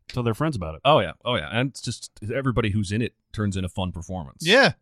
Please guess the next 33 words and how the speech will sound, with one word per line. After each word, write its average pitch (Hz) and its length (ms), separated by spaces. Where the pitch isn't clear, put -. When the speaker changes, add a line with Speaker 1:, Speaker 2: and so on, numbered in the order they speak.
Speaker 2:
Everybody. 131 220
Speaker 3:
This 226 100
is, 185 240
is, 190 220
is 165 160
this 247 140
possibly 202 580
Christian 185 400
Slater's 156 500
last 143 540
big, 143 560
good 139 500
leading 139 440
role? 139 500
Speaker 1:
You 285 80
know, 339 100
I 269 120
was 180 100
watching 185 300
him 135 180
in 117 80
something, 110 680
uh, 104 280
fairly 131 340
recently. 95 680
And 120 400
yes, 151 460
I 135 80
think 151 240
so. 127 180
I 156 100
mean, 175 160
well, 170 260